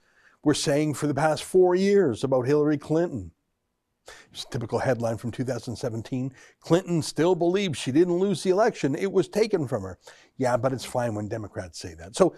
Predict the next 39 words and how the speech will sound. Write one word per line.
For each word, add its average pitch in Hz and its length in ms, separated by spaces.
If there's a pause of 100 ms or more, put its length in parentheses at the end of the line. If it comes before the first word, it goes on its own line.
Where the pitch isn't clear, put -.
(160)
Trump 269 220
came 254 180
to - 80
C 151 220
pac, 117 400
and 127 160
he 131 80
looked 226 240
great, 127 340 (240)
looked 175 240
relaxed, 120 640 (340)
and 151 60
he 160 40
gave 180 140
a 160 80
ninety-minute 196 960
speech. - 640 (100)
I - 20 (220)
don't 277 160
think - 280 (300)
Biden 139 380
can 139 140
do 139 240
anything 180 460
for 123 140
ninety 107 300
minutes 120 260
except 143 300
have 151 160
a 135 40
nap. 156 440 (580)
The 139 80
liberal 175 240
media 165 320
didn't 139 280
know 147 120
what 165 160
to 165 60
do. 208 340